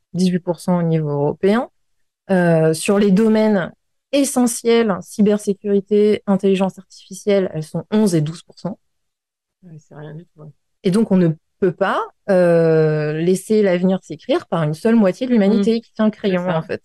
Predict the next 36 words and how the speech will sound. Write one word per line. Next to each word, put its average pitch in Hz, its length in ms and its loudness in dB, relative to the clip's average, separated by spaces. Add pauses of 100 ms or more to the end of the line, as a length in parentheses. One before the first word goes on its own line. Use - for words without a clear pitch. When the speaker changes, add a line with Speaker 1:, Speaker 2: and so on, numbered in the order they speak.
(140)
Speaker 2:
Ouais, 170 240 -10 (260)
exactement. 151 480 -18 (140)
Speaker 1:
Donc, 180 320 -2
mesdames, 190 580 -2
allez-y, 185 720 0
c'est - 160 -10
fait 214 160 -2
pour 202 220 -2
vous 202 140 2
aussi. 180 640 -4
C'est 185 160 -4
pas 214 240 -4
que 247 220 0
un 208 140 2
truc 196 240 -4
de 180 120 0
mec. 170 540 -6
Vous 170 200 -10
êtes - 120 -8 (340)
tout 392 260 -2
aussi 320 260 0
légitime. 220 720 0 (300)
Et, 185 220 2
euh, 165 200 2
donc, 175 160 2
voilà, 151 240 -2
c'est - 140 -6
vraiment 214 480 2
donner, 208 560 2
euh, 175 260 -4 (600)
confiance. 180 640 -16 (480)
Euh, - 40 -18 (260)
l'orientation 196 800 0
est 175 140 -8
essentielle, 175 600 -8
euh, 160 300 -16